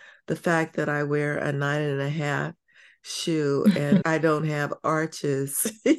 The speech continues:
Speaker 1: You know?
Speaker 2: Yes. <laughs>
Speaker 1: My feet are closer to the ground. And so I'm like,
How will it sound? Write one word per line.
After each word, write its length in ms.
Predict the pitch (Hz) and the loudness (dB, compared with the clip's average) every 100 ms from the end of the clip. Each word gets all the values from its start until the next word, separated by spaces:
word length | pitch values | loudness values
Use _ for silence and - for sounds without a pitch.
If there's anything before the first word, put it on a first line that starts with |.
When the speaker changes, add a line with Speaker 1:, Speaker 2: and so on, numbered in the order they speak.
| 370 | 4
Speaker 1:
You 140 | - | 4
know? 180 | 180 175 | 6 6
Speaker 2:
Yes. 460 | 170 170 262 - - - 269 233 | 6 6 4 4 4 6 6 6
<laughs> 320 | - 247 - | 6 2 4
Speaker 1:
My 200 | 202 190 | 4 4
feet 380 | 185 - 196 180 | 2 2 4 6
are 160 | 170 | 4
closer 440 | 170 175 190 185 180 | 2 2 4 4 0
to 220 | - 185 | 4 2
the 100 | 170 | 2
ground. 640 | 147 175 180 175 170 - - | 2 2 4 6 6 6 4
And 240 | 175 175 175 | 0 -2 -2
so 480 | - 175 170 156 - | -2 0 2 2 0
I'm 280 | 180 185 | -2 -2
like, 420 | 185 170 160 - | -4 -6 -6 -8